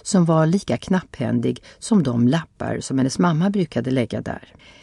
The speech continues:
Där det bara stod: "Drar nu och kommer inte tillbaka.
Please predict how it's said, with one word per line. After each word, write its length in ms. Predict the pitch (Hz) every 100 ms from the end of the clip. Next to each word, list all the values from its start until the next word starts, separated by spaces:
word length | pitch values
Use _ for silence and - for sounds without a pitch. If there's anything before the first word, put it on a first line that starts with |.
| - -
Där 340 | - 220 202 180
det 100 | 160
bara 280 | 143 139 147
stod: 420 | - 135 143 143 - - _ _ - -
"Drar 420 | 185 175 175 180
nu 320 | 160 143 156
och 200 | - 156
kommer 220 | 160 160
inte 280 | 160 147 143
tillbaka. 640 | - 143 147 175 - 120